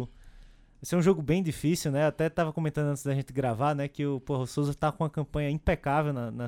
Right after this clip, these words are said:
na Série D, foi líder do seu grupo na, na primeira fase, vem passando com tranquilidade na, na, na fase mata-mata e pega um time paulista. Isso é uma sacanagem do caralho, né?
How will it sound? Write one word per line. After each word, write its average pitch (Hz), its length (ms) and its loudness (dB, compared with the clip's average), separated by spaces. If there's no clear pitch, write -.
na 127 160 -6
Série 123 240 -4
D, 131 300 -2
foi 135 140 2
líder 160 240 2
do - 100 -8
seu 143 160 0
grupo 131 400 -4
na, 110 320 -8
na 123 100 -8
primeira 143 300 4
fase, 160 640 2
vem 165 160 4
passando 170 380 6
com 202 160 2
tranquilidade 139 720 2
na, 123 240 -4
na, 123 280 -4
na 139 220 0
fase 151 260 2
mata-mata 143 580 0
e - 20 -6
pega 170 260 -2
um 165 60 -4
time 175 160 -2
paulista. 143 480 4
Isso - 180 0
é - 20 8
uma 208 180 10
sacanagem 147 600 2
do 160 80 0
caralho, 135 420 4
né? 131 60 -4